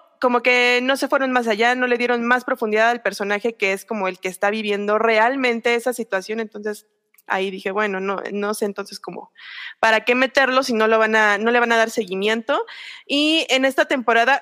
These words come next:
justamente como se puede ver en esta imagen, yo siento que a, a Gretsuko la dejan como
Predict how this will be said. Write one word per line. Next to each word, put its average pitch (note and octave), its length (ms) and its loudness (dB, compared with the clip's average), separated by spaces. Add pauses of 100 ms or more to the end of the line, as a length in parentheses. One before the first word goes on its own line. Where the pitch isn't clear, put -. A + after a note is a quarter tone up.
justamente E4 500 -2
como C4 120 0
se A3+ 140 -4
puede A#3+ 220 2
ver A#3+ 120 2
en A#3+ 100 0
esta A#3+ 200 -2
imagen, A3+ 460 -2 (160)
yo G#3+ 200 -2
siento B3+ 300 -2
que A3 120 4
a, G#3 140 4
a G#3+ 180 2
Gretsuko A3+ 380 0
la G#3 140 2
dejan A#3 300 0
como F#3 720 0